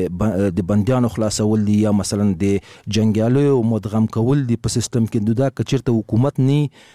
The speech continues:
اه، یو دولت په چوکاټ کې ونیسي، دغه آه، بیا د ډلو ټاپلو سره چې دا سوله بیا سوله نه ده، دا بالاخره بیرته بیا له منځه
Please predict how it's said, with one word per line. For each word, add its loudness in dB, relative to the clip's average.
اه، 0
یو 2
دولت 0
په -4
چوکاټ -2
کې -2
ونیسي، 0
دغه -2
آه، 2
بیا 0
د 0
ډلو 0
ټاپلو -2
سره -2
چې 0
دا 0
سوله 0
بیا 0
سوله 0
نه 2
ده، 0
دا 0
بالاخره -2
بیرته -2
بیا 0
له -2
منځه 2